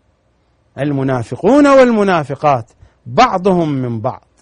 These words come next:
عصابات، أحزاب منظمة هذه، بعضهم من بعض، إشارة إلى وجود تنظيم. هؤلاء هم أصحاب الصحيفة الذين كتبوا الصحيفة واتفقوا فيما بينهم.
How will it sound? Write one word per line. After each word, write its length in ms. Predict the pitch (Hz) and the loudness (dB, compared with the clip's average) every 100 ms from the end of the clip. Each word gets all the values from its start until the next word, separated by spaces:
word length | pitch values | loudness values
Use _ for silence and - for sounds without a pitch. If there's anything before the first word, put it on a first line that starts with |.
| _ _ _ _ _ _ - | _ _ _ _ _ _ -14
عصابات، 680 | 143 180 160 214 285 240 180 | -2 0 2 2 2 0 -4
أحزاب 480 | 175 151 247 277 | -8 -2 0 2
منظمة 540 | 202 190 285 262 262 226 | -2 -2 -2 -2 -2 -2
هذه، 460 | 180 151 113 95 - _ _ _ _ _ _ _ _ _ _ _ _ | -2 -4 -8 -16 -20 _ _ _ _ _ _ _ _ _ _ _ _
بعضهم 580 | 175 160 170 196 196 196 | -2 -2 0 0 0 -2
من 180 | 196 185 | -2 2
بعض، 300 | 277 330 - _ _ _ 139 | 2 2 -2 _ _ _ -12
إشارة 380 | 190 214 254 | -2 0 2
إلى 220 | 208 196 180 | 0 0 0
وجود 340 | 170 170 254 | 0 -4 -8
تنظيم. 680 | - 190 180 240 254 143 107 _ _ _ _ _ _ _ _ _ _ _ _ 139 | -4 -4 -2 -2 -2 -6 -10 _ _ _ _ _ _ _ _ _ _ _ _ -4
هؤلاء 480 | 160 180 247 247 | -2 0 0 0
هم 80 | 294 | 0
أصحاب 420 | 277 - 262 254 | -4 -4 -2 -2
الصحيفة 640 | 226 - 170 190 143 127 107 _ _ _ _ _ 139 | -4 -6 -4 -4 -4 -10 -12 _ _ _ _ _ -4
الذين 420 | 170 170 208 196 | -2 -2 -2 -2
كتبوا 420 | 240 247 254 220 | -2 -2 -2 -2
الصحيفة 520 | - 175 202 262 240 | -6 -6 -4 -2 0
واتفقوا 580 | 208 - 262 277 269 247 | -2 -2 -2 -2 -2 -6
فيما 300 | 240 220 208 | -4 -4 -4
بينهم. 460 | 180 170 131 107 | -2 -4 -4 -8